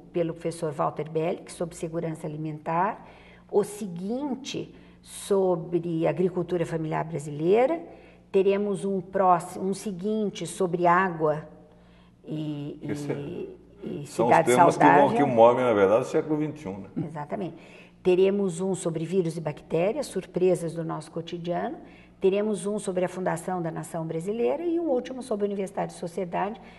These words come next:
Speaker 1: que será proferido pelo nosso vice-reitor, professor Álvaro Crosta.
Speaker 2: Certo.
Speaker 1: Então, também os temas dos colóquios são muito importantes
Speaker 2: Sem dúvida.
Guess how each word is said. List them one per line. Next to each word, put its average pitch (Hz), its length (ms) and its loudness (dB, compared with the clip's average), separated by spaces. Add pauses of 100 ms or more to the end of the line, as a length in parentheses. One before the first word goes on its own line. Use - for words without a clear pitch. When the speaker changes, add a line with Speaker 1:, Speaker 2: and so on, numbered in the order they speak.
(160)
Speaker 1:
que - 80 -20
será 185 260 6
proferido 175 640 -2
pelo 185 220 -4
nosso 170 260 -6
vice-reitor, 175 520 -6
professor 185 380 -6
Álvaro 175 240 -4
Crosta. - 560 -14 (100)
Speaker 2:
Certo. - 320 -18 (340)
Speaker 1:
Então, 196 200 -4
também 220 600 0
os - 180 -6
temas 165 440 -2
dos 165 220 -12
colóquios 175 800 -4 (340)
são 220 220 -6
muito 233 280 -4
importantes 214 760 -8
Speaker 2:
Sem 151 340 -12
dúvida. 135 220 -14